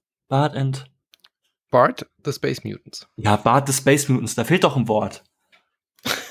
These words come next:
Speaker 1: Oder? Also Marvel Capcom, es gibt ja die Beat'em-up-Reihe oder die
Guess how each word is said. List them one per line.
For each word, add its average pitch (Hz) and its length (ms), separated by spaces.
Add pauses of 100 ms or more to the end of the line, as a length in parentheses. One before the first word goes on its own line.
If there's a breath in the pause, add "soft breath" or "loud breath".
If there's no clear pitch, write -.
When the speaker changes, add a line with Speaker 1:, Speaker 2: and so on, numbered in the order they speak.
(1800 loud breath)
Speaker 1:
Oder? 175 520 (1300)
Also 139 180
Marvel 165 320
Capcom, 190 560
es - 160
gibt 160 180
ja 165 80
die 147 120
Beat'em-up-Reihe 156 720
oder 123 120
die 113 240